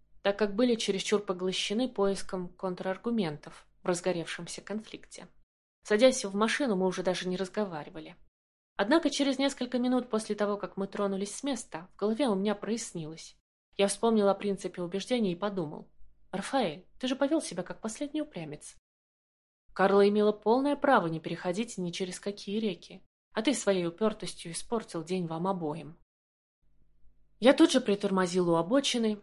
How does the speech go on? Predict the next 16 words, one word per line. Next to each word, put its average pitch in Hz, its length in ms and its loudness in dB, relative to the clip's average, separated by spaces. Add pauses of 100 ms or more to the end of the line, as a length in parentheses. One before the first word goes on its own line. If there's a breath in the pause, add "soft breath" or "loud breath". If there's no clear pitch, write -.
(300)
и - 80 -14
предложил 277 460 2
Карле 220 360 2
обсудить 180 400 -6
случившееся. - 1040 -6 (520)
Попросил 262 400 4
прощения 233 720 0 (240 loud breath)
и 226 60 -2
пообещал 269 420 2
ей 240 240 0
постараться 220 540 -4
никогда 214 380 -2
больше 196 320 -4
ничего 175 300 -6
не 190 100 -4
навязывать. 180 720 -6